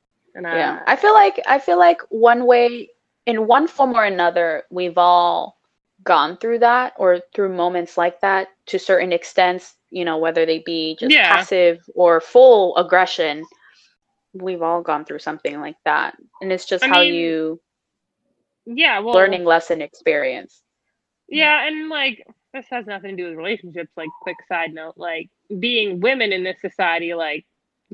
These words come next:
Speaker 1: the toxic masculinity in this country is too high. <laughs> Like, the levels are ridiculous.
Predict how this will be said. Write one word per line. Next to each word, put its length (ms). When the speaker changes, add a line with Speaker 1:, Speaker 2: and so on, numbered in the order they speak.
Speaker 1:
the 100
toxic 440
masculinity 920
in 220
this 200
country 440
is 160
too 180
high. 380
<laughs> 20
Like, 400
the 80
levels 500
are 360
ridiculous. 640